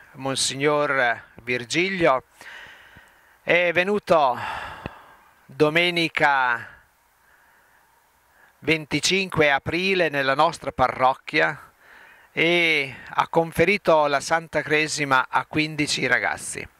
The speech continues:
Un gruppo non numeroso, ma nello stesso tempo un gruppo ben formato,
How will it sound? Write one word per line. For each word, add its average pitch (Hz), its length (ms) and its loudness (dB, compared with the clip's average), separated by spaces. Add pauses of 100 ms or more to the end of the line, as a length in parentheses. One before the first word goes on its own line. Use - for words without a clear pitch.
(560)
Un 165 200 0
gruppo 190 340 4
non 175 240 2
numeroso, 120 800 2 (400)
ma 143 280 2
nello 131 220 0
stesso 127 320 -6
tempo 147 760 0 (200)
un 135 300 -6
gruppo 151 420 0
ben 160 220 2
formato, 98 720 -2